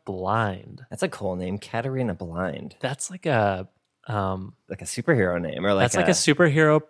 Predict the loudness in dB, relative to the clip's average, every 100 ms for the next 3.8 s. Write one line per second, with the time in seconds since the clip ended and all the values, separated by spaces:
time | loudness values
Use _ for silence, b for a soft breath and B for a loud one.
0 | -4 0 0 -2 -4 -4 2 2 2 2
1 | 0 0 -2 -2 0 2 4 2 0 -4
2 | -6 -12 -8 -6 -6 -6 -8 -2 0 0
3 | 2 2 2 4 4 4 2 -2